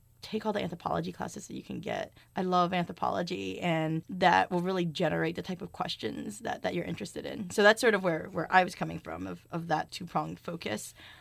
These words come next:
And then, of course, search for labs. Like, our lab also takes undergraduates, and we set them to work mostly on computational problems especially. So if you have, like, scripting ability, then you're in a really good position to work in our lab. So.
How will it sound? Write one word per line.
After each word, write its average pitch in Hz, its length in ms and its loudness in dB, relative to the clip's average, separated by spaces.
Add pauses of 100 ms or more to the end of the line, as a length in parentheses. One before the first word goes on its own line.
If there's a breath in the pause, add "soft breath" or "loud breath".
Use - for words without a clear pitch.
And 233 100 8
then, 220 140 8
of 214 80 2
course, 254 220 4
search - 400 0
for 254 120 0
labs. 196 480 2
Like, 170 380 0 (100)
our 185 200 6
lab 196 480 6
also 175 240 -2
takes 180 260 -8
undergraduates, 180 1000 0
and 160 680 2
we 185 140 -2
set 185 220 -2
them 170 280 -2
to 175 100 0
work 175 220 2
mostly 170 380 -2
on 151 160 0
computational 170 400 -4
problems 165 320 4
especially. - 560 -8
So 101 200 -6
if 175 100 -8
you 185 100 -4
have, 170 140 -4 (260 soft breath)
like, 175 120 -8
scripting 185 760 0
ability, 170 600 0 (260 loud breath)
then 165 640 4
you're 175 120 4
in 170 60 2
a 160 60 0
really 170 280 4
good 160 220 -4
position 180 460 -6
to - 100 -8
work - 200 -4
in 214 100 -2
our - 100 -2
lab. 50 300 -2
So. 170 400 -6